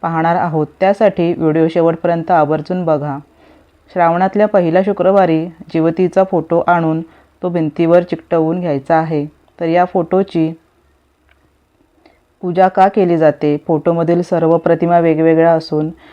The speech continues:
यांचा परस्पर काहीही संबंध नाही, तरी पूजा क-, का करतात हे आपण जाणून घेऊया. ही प्रतिमा विशेष अर्थपूर्ण आहे.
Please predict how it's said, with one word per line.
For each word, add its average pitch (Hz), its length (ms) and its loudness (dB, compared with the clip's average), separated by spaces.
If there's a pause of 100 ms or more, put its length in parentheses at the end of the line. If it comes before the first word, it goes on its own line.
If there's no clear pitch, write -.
(220)
यांचा 156 320 0
परस्पर 170 500 -2
काहीही 180 360 0
संबंध 175 440 -2
नाही, 160 520 -2 (160)
तरी 165 280 0 (640)
पूजा 170 260 2
क-, 185 120 0 (640)
का 196 140 -6
करतात 165 440 0 (220)
हे 190 60 0
आपण 175 440 0 (300)
जाणून 165 340 2
घेऊया. 139 400 -2 (460)
ही 196 80 -2
प्रतिमा 202 720 0
विशेष 170 500 0 (640)
अर्थपूर्ण 175 520 -2
आहे. 156 380 0